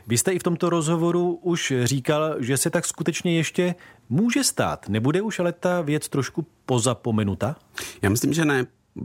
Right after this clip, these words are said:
Speaker 2: protože od té naší kauzy vedou linky například do Bulharska, další členské země E U a nato, kde vlastně podobný,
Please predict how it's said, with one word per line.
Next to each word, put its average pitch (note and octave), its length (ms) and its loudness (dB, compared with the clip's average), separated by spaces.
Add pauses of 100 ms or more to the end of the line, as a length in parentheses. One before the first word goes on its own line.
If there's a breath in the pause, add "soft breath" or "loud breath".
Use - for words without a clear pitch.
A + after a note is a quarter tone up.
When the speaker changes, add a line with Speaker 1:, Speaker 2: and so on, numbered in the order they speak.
Speaker 2:
protože A#2 640 0 (100)
od - 240 -8
té A2 260 0
naší G2 280 0
kauzy G#2+ 500 0 (380 loud breath)
vedou A2 220 2
linky G#2 280 0
například G2+ 360 0
do G2 120 2
Bulharska, G2+ 480 0
další F2 280 0
členské F#2 400 0
země F#2 380 2
E F#2+ 120 0
U F2+ 140 0
a - 60 2
nato, F#2 380 0
kde F2 260 0
vlastně F2 340 0
podobný, F2+ 540 2